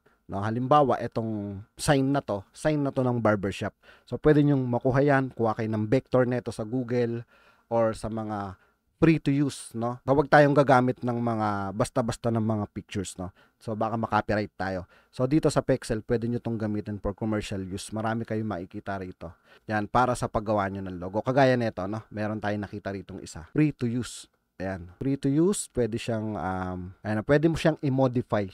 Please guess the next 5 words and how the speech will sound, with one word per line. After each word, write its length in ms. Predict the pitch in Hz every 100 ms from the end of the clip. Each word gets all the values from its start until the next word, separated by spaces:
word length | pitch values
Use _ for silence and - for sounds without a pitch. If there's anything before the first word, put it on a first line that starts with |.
| _
You 160 | - 135
can 240 | - 147
modify. 560 | 135 131 120 117 - 101 87 _ _
Ayan. 320 | - 90 80 - _ _ - _
Kaya, 320 | 147 165 151